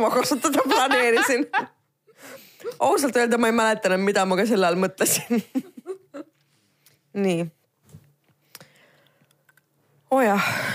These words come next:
meil on nüüd siin kolm kinolugu. Aga need me jätame järgmiseks korraks võib-olla.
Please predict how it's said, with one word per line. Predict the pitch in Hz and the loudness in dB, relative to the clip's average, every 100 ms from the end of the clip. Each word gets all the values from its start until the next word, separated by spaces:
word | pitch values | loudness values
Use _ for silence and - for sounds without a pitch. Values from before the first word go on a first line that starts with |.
| - - - _ - | -10 -16 -20 _ -4
meil | 220 233 | 0 2
on | 226 | 2
nüüd | 208 | 0
siin | 220 | -2
kolm | 208 277 226 208 | 0 0 2 0
kinolugu. | 220 190 190 165 - _ _ _ _ _ _ _ _ _ _ _ _ _ _ _ _ _ _ _ _ _ _ _ _ _ _ _ _ _ _ _ _ _ _ _ _ _ _ _ _ _ _ _ - - _ 180 | 2 2 0 -2 -4 _ _ _ _ _ _ _ _ _ _ _ _ _ _ _ _ _ _ _ _ _ _ _ _ _ _ _ _ _ _ _ _ _ _ _ _ _ _ _ _ _ _ _ -20 -20 _ -2
Aga | 208 | 2
need | 220 | 2
me | 190 | 2
jätame | 190 254 214 | 0 0 2
järgmiseks | 185 175 170 - | 0 -2 -4 -4
korraks | 190 185 | -6 -4
võib-olla. | 170 175 - - | -6 -4 -6 -8